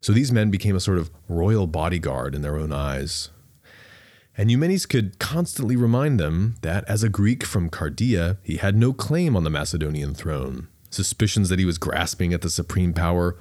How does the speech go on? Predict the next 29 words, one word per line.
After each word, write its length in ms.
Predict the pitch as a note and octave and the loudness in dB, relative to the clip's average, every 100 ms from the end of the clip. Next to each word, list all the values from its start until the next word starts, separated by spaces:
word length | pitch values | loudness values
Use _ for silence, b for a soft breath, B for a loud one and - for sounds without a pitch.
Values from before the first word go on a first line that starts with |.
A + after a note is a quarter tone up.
| B | B
rolled 280 | F#2 A#2 A#2 | 0 2 2
off 200 | G#2+ A2 | 0 0
him 100 | A2 | 0
like 220 | F#2+ F#2 - | 0 -2 -8
marbles. 680 | C2+ D2+ D2+ C2 - - - _ _ _ _ _ _ _ _ _ _ _ _ _ _ _ _ | -8 -4 -4 -6 -6 -10 -12 _ _ _ _ _ _ _ _ _ _ _ _ _ _ _ _
Now, 100 | G#2 | 0
Eumenes 400 | G2+ A2+ D3 E3 | 2 2 2 0
wasn't 220 | B2 A#2+ | 0 0
the 100 | G#2 | 0
only 220 | F#2+ B2 A2+ | 2 2 0
commander 560 | - F#2 A2 A2 E2 | 0 0 2 2 0
left 260 | D#2 E2+ - | 0 -2 -2
on 80 | D#2 | -4
the 80 | |
Perdican 460 | D2+ D#2+ F2+ G2+ C#2 | -4 -2 -2 -2 -4
side. 480 | - B1 C2+ D2 - - - _ _ - | -4 -4 -4 -4 -8 -16 -20 _ _ 0
Perdiccas' 560 | F#2 G#2+ G#2+ - D#2+ | 2 2 0 0 -2
brother, 580 | D#2+ G2 A2 G#2+ C#2+ D#2 F#2 - | -2 0 0 0 -2 -6 -10 -6
Alcidas, 800 | D2+ - - B2 F#2+ D#2+ - - - | -4 -4 -2 0 0 -2 -6 -10 -10
had 120 | D#2+ | -6
a 60 | E2 | -2
large 300 | F#2 G#2 - | 0 0 -2
army 460 | F#2+ G#2+ F#2 D2+ D#2+ | -2 0 0 -2 -4
in 120 | F#2+ | -4
the 40 | E2+ | -4
south 300 | - G2 F#2+ | -2 0 0
of 100 | C#2+ | -2
Asia 240 | E2+ D#2+ | -2 -2
Minor. 440 | D#2 E2 C#2+ C#2 | -2 -2 -4 -8